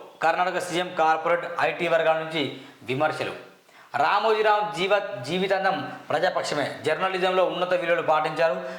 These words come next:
ఆయన జీవితం యువతరానికి ఆదర్శం. ఆయనను స్ఫూర్తిగా తీసుకొని ఉన్నత స్థానాలకు ఎదగాలి. బ్రహ్మ కుమారి ఆధ్వర్యంలో జరిగిన సంస్కరణ సభ కార్యక్రమంలో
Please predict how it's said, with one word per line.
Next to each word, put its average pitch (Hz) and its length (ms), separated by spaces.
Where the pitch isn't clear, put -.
ఆయన 160 300
జీవితం 185 480
యువతరానికి 175 420
ఆదర్శం. 170 580
ఆయనను 165 340
స్ఫూర్తిగా 185 440
తీసుకొని 175 420
ఉన్నత 160 260
స్థానాలకు 160 380
ఎదగాలి. 160 420
బ్రహ్మ 170 340
కుమారి 175 380
ఆధ్వర్యంలో 160 440
జరిగిన 147 380
సంస్కరణ 170 540
సభ 151 260
కార్యక్రమంలో 147 720